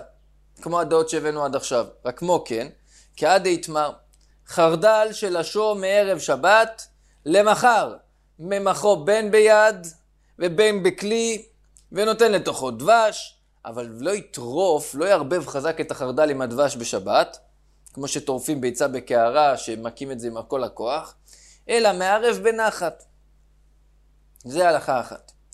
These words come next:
הלכה נוספת, שחליים, מבאר רש"י שזה קרישים. ואומרים שבמקום אחר רש"י אומר ששחליים וקרישים זה שני דברים שונים. בכל אופן, סוג של ירק, ששחקן מערב שבת,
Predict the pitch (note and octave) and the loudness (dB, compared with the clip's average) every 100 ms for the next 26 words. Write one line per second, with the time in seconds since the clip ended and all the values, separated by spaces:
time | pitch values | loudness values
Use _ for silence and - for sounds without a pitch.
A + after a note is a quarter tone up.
0 | _ - - - - C#3+ D#3+ A#3 A#3 - | _ -20 -20 -14 -2 0 2 2 0 0
1 | A3 - G#2+ - - _ _ _ _ - | 0 0 -8 -18 -20 _ _ _ _ -8
2 | - G3 - A#3 A#3 G#3+ D#3 G#2+ - _ | 0 0 4 4 4 2 -2 -8 -18 _
3 | _ _ _ C#3 C#3 F3+ F#3+ D3+ C#3 F#3+ | _ _ _ -10 -4 2 2 2 -2 -2
4 | F#3+ A3+ A3+ G3+ D3 - D3+ D#3+ G#3+ D3+ | -2 -4 -6 -6 -8 -4 0 0 0 -2
5 | G2 - _ _ _ _ _ _ _ _ | -4 -16 _ _ _ _ _ _ _ _
6 | _ - B2+ G3+ G3 C3+ B2 C3 F3+ E3+ | _ -12 -8 -6 -6 -8 -8 -4 -4 -2
7 | G#3 E3+ E3 E3+ E3+ F3 D3 C#3+ B2+ D3+ | -2 -2 -4 -6 -6 -6 -8 -8 -4 -2
8 | D#3+ D3 C#3 C#3 E3+ D3 B2 D#3 C3+ C#3+ | -2 -6 -8 -6 -6 -6 -6 -6 -4 -4
9 | C#3+ B2+ C3 F3 E3 _ - _ _ - | -4 -6 -6 -6 -8 _ -20 _ _ -2
10 | A#3+ A#3+ F#3+ - A#3 - F#3+ G3+ E3+ B2+ | 0 0 -2 -2 -2 0 4 4 4 0
11 | - _ _ _ _ - D3+ - F#3 D#3+ | -10 _ _ _ _ -8 -6 -2 0 2
12 | A3+ A#3+ A#3 G#3+ A3 A3 F3+ G3 D3+ E3 | 2 2 0 -4 -2 -2 -2 -2 2 2
13 | F#3+ | 2